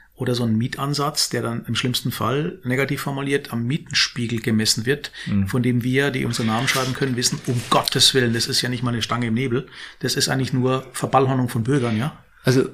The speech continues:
Speaker 2: ich finde auch, Christiane Thalgott hat mal richtigerweise gesagt, man darf gar nicht die Leute fragen, die eine Wohnung haben,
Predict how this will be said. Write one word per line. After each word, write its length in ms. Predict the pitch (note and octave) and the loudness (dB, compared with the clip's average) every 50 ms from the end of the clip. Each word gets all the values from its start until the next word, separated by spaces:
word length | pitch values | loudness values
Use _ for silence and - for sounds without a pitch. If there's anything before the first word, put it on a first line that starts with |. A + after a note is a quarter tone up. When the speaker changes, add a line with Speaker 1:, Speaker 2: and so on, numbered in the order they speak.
| - - - | -8 -12 -8
Speaker 2:
ich 160 | - - - | -4 -4 2
finde 180 | - F#3 F#3+ F3 | 2 4 4 4
auch, 120 | D3 - | 2 2
Christiane 420 | - - D3+ - - D3 D#3+ C#3+ | 0 -2 0 2 4 6 6 6
Thalgott 480 | A2+ - - C#3+ D#3 F#3 F#3+ C#3+ A#2+ - | 4 2 2 2 2 2 2 0 0 0
hat 120 | B2+ B2 | -2 -2
mal 180 | - A#2+ A#2 A#2 | 0 -2 -2 -2
richtigerweise 760 | A2 G2 G#2 D#3 D#3+ - E3+ D3+ C3 A#2 A2+ A#2 A#2 A2+ A#2 | 0 2 2 2 2 2 0 2 2 4 4 4 4 4 2
gesagt, 280 | A2 G#2+ A#2 A#2+ A2+ G2 | 0 0 0 0 0 0
man 160 | A2+ A2 G#2+ | 0 2 2
darf 220 | G#2 A#2 C3 - | 2 0 -2 -2
gar 140 | - C3+ B2 | -2 0 0
nicht 220 | A#2+ A#2+ A2+ - - | 0 0 -2 -2 -2
die 80 | A#2+ | 0
Leute 380 | A#2+ A#2+ A2+ A2+ A2 G2+ A2+ G2 | 0 2 2 2 2 2 0 -2
fragen, 440 | - - A2 G#2+ G#2 G#2 G2 G#2 G2+ | -2 -2 -2 0 0 2 2 2 2
die 120 | G2+ G#2 | 4 4
eine 240 | G#2 G2+ G2 G2 F#2+ | 4 4 4 4 4
Wohnung 280 | G2+ G2+ F#2 F2+ F2+ | 4 2 2 2 0
haben, 380 | F#2+ G#2+ B2 C3+ A2+ A2+ D#3 - | 0 0 0 2 2 0 0 -2